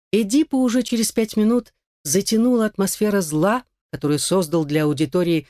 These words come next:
семнадцатого века чародей Ричард Орфингер. Атмосфера предапокалиптическая, насыщенная жаждой смерти и выдохшейся чувственностью – Атмосфера хаотическая, немного едкая,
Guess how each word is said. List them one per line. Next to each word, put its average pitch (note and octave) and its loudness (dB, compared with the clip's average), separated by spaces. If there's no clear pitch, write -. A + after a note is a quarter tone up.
семнадцатого D#3+ 0
века F3+ -2
чародей E3 2
Ричард E3 -2
Орфингер. C#3+ -4
Атмосфера F#3 0
предапокалиптическая, F#3+ -2
насыщенная D#3 0
жаждой D3 0
смерти F#3+ 0
и D#3 2
выдохшейся E3 0
чувственностью – F#3 -2
Атмосфера D#3 -2
хаотическая, F3 -2
немного C#3+ 0
едкая, F3+ -2